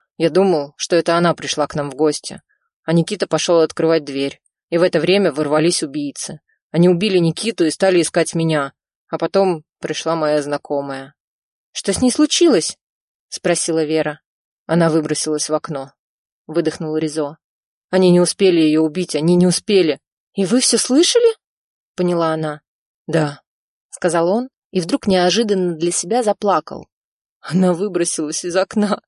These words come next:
тихо шептал он. «Выбросилась, чтобы ничего им не сказать». Очевидно, это была реакция на пережитый эмоциональный шок. Он вдруг понял, что действительно любил Надю. Вспомнил,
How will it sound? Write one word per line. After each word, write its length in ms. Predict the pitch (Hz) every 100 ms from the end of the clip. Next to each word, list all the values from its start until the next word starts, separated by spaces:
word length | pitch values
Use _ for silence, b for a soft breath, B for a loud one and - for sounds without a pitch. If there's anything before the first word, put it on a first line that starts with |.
| _ _ _
тихо 260 | 196 180
шептал 460 | 180 165 - 165 156
он. 200 | 156 139 _
«Выбросилась, 640 | 214 233 170 165 160 156 -
чтобы 300 | - 190 196
ничего 420 | 220 - 226 240
им 120 | 175
не 100 | 175
сказать». 640 | - 202 196 214 151 - _ _ _ _ -
Очевидно, 600 | 165 196 262 247 220 - _
это 220 | - 294 185
была 240 | 170 170
реакция 560 | 165 185 220 - 165 147
на 100 | 151
пережитый 600 | 160 156 143 202 170 151
эмоциональный 720 | 147 - 151 151 156 156 156
шок. 460 | - 143 - - _ _
Он 180 | 190 214
вдруг 320 | 190 226 -
понял, 460 | 220 277 247 139 -
что 240 | - - 190
действительно 640 | 208 - 277 254 202 170
любил 380 | 165 160 170 170
Надю. 460 | 165 151 151 147 - _ _ _
Вспомнил, 640 | - - 214 240 202 143